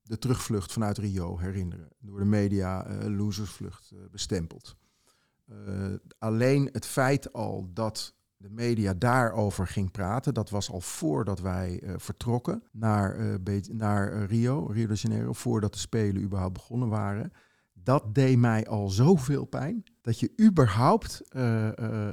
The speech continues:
eh, het in je hoofd opkomt dat je over, eh,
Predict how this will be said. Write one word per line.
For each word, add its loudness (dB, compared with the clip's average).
eh, -8
het -4
in 4
je 6
hoofd 4
opkomt -4
dat -6
je -4
over, -2
eh, -12